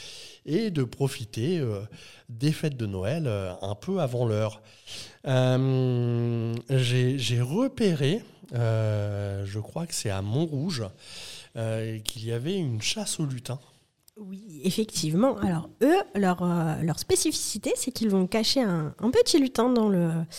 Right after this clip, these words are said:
Speaker 2: dans leur, euh, dans leur espace.
Speaker 1: Ouais.
Speaker 2: Ils vont avoir des petits indices et en fait, au fur et à mesure, ils vont savoir où, où il se situe. Et celui qui retrouve le petit lutin a, a un petit cadeau, euh,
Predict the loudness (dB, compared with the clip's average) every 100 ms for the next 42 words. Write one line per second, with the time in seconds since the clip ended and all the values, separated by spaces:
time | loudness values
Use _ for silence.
0 | -14 -8 2 4 6 4 2 -2 2 6
1 | 6 6 4 2 0 2 2 0 -6 -10
2 | -4 -2 0 2 2 2 0 -2 -2 0
3 | 4 4 6 4 2 4 6 6 4 2
4 | 2 2 2 2 4 4 4 2 2 2
5 | 0 -2 0 0 0 -2 0 2 4 4
6 | 4 0 -2 0 2 2 2 0 -4 -12
7 | -16 -6 -2 0 4 4 4 2 0 0
8 | 0 0 2 0 0 6 6 6 4 4
9 | 4 6 6 4 2